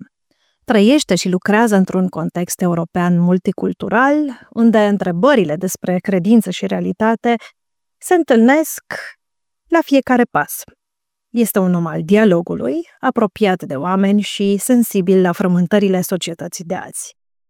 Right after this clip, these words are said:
Îi spunem un bun venit la Conexiuni. Tema de astăzi este una care ne atinge în mod direct și care ne aduce frământare. Războiul și pacea.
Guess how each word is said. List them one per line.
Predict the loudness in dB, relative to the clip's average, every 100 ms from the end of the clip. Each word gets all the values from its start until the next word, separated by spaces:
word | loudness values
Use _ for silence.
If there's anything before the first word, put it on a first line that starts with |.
| _ -8
Îi | -8
spunem | -4 -2 0
un | 0 2
bun | 4
venit | 4 2 0 -2
la | -2 -2 -2 -6
Conexiuni. | 0 0 0 -4 -10 -12 -14 _ _ _ _ _
Tema | 0 2
de | 4
astăzi | 2 2 -2 -2
este | 0 0
una | 2 2 -2
care | 0 2 2 2 0 -2 _ _ _ _ _
ne | -2
atinge | -2 -4 2 4 4 0 -4 -4 -4 -10 _
în | 0
mod | 2 2
direct | 0 0 2 0 -2 -12
și | -14 -4 -2 0 0 -4 _
care | -6 -2
ne | 0
aduce | 0 -4 -2 -2
frământare. | -2 -2 0 2 2 0 -4 -10 -10 -14 -16 _ _ _ _ _
Războiul | -2 0 0 0 0 0 -2
și | -4 -6 -4
pacea. | -4 -6 -10 -14